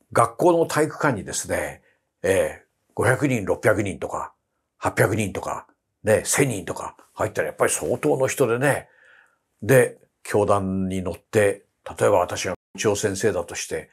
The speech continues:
喋ったら、あ、結構まあ緊張感ありますよね。それと同じぐらいの方はですね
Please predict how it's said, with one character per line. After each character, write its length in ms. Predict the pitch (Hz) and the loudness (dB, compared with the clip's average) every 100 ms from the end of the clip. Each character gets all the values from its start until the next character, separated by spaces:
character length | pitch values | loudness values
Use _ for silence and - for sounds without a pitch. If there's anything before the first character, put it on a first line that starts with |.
| _ | _
喋 280 | - - 85 | -10 -6 -4
っ 80 | - | -4
た 100 | - | -4
ら、 180 | 80 - - _ _ _ | -4 -6 -18 _ _ _
あ、 180 | - - | -8 -6
結 140 | 123 | -8
構 160 | - 101 | -4 -4
ま 80 | 82 | -4
あ 40 | |
緊 200 | - 95 | -8 -4
張 160 | 113 107 | -2 -2
感 160 | 87 | -4
あ 40 | 78 | -6
り 60 | |
ま 100 | 85 | -10
す 120 | - - | -10 -10
よ 100 | - | -12
ね。 260 | - - _ _ _ _ _ | -12 -14 _ _ _ _ _
そ 160 | - | 0
れ 80 | 185 | 4
と 180 | 170 185 | 4 4
同 160 | 214 | 2
じ 80 | 208 | 2
ぐ 80 | 208 | 0
ら 80 | 185 | 0
い 40 | |
の 80 | 151 | 0
方 220 | 110 120 | -2 0
は 100 | 104 | -2
で 100 | - | -2
す 120 | - | -10
ね 300 | 85 78 - | -10 -12 -14